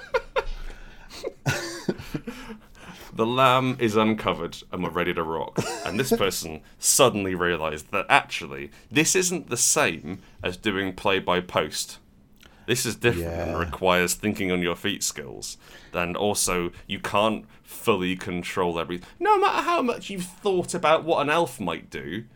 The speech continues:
Speaker 1: it's very difficult to actually say what that elf does when there's a load of other elves being like, "Oh, I fuck it."
Speaker 2: <laughs> And you can't run, you can't run your verbal, um, response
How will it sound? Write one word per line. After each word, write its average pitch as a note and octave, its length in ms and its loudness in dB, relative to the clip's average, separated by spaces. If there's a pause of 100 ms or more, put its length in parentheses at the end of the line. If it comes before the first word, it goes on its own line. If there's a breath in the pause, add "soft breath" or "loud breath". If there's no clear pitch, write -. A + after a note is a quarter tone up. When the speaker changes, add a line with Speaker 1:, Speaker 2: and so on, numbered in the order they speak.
(340 soft breath)
Speaker 1:
it's C3+ 160 -6
very E3 260 4
difficult D#3 420 -4
to G#2+ 120 2
actually A2 360 0
say D3 320 0
what A2 220 -2
that E2+ 140 -2
elf D#2+ 260 -6
does E2 360 -6 (180 loud breath)
when C#3 180 2
there's E3 160 0
a F#3+ 60 0
load G3+ 180 2
of G3 80 2
other G#3+ 260 2
elves F#3 280 2
being C#3+ 240 0
like, C#3 180 0
"Oh, G#3 300 2
I - 40 0
fuck - 260 4
it." - 120 -10 (240)
Speaker 2:
<laughs> - 480 -4 (320 loud breath)
And B2 160 0
you C#3 100 4
can't D3 320 2
run, C3 340 4
you C3 120 2
can't D3+ 240 2
run A#2+ 220 2
your A2+ 200 2
verbal, G2+ 760 2
um, F#2 320 -2
response G2 580 0